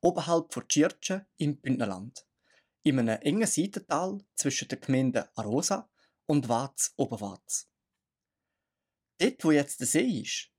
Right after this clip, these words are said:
ist vor langer Zeit mal eine Sennenhütte gestanden. Und um die Hütte herum hat sich eine schöne Alp ausbreitet. Ein böser Senn hat dort gewohnt.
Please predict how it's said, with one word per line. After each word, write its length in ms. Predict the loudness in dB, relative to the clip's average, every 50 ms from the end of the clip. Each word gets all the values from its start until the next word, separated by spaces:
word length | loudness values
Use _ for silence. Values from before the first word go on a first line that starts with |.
| _ _
ist 180 | -2 -2 -2 0
vor 120 | 0 2
langer 320 | 2 2 2 2 0 0 0
Zeit 280 | 0 0 0 0 0
mal 280 | 2 4 4 4 2 0 -2
eine 100 | -2 -2
Sennenhütte 560 | 0 2 2 2 2 2 0 -2 -4 -6 -8
gestanden. 440 | -8 -6 -6 -6 -8 -8 -10 -12 -16 -16 _ _ _ _ _ _ _ _ _ _ _ _ _ _ -20 _ _ _ _ _ 0
Und 260 | 0 0 0 2 2
um 240 | 2 4 4 2 0
die 120 | 0 0
Hütte 240 | 0 0 0 -6 -2
herum 400 | 0 0 0 2 0 -2 -4 -8 _ _ _
hat 200 | -2 -2 0 0
sich 120 | 0 0
eine 100 | 0 -2
schöne 320 | 0 2 2 2 2 2 2
Alp 260 | 2 0 0 0 -2
ausbreitet. 800 | -6 -4 -4 -4 -6 -6 -8 -8 -8 -10 -14 -14 -14 -14 -16 -16 _ _ _ _ _ _ _ _ _ _ _ _ _ _ _ _ _ _ _ _ _ _
Ein 180 | -2 -2 -2 2
böser 300 | 4 4 4 6 4 2
Senn 420 | 2 2 2 0 0 -2 -2 -6 -12 _ -2
hat 280 | -2 -2 -2 -2 0 0
dort 280 | 0 0 0 -6 -12
gewohnt. 540 | -2 0 2 2 2 0 -4 -8 _ -20 -20